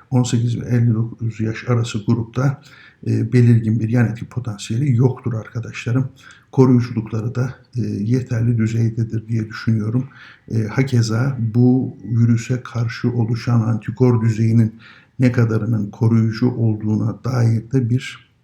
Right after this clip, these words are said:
herhangi bir çalışma ve yayın şu anda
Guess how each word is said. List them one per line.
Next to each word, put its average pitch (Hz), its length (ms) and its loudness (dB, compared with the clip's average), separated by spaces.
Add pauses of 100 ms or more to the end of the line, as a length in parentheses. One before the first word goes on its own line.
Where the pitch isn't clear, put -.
(160)
herhangi 117 380 -2
bir - 100 -18
çalışma 113 500 -4
ve 110 100 -6
yayın 120 440 0 (140)
şu 131 80 0
anda 117 420 -4